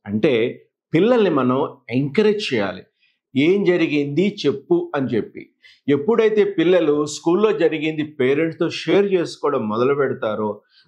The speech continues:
దానివల్ల భవిష్యత్తులో వాళ్ళు introvert కాకుండా ఉండడానికి చాలా దోహదపడుతుంది.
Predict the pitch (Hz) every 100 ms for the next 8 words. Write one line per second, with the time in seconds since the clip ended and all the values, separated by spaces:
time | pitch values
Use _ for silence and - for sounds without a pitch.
0 | 101 123 123 120 123 151 135 120 147 147
1 | 202 185 156 139 120 110 110 107 113 127
2 | 135 - _ _ _ 135 156 - 190 190
3 | 180 175 175 - 123 120 156 175 175 170
4 | 165 170 165 139 131 123 123 120 131 139
5 | 208 226 - _ _ _ _ 135 113 139
6 | 110 110 123 123 120 107 90 - 95 90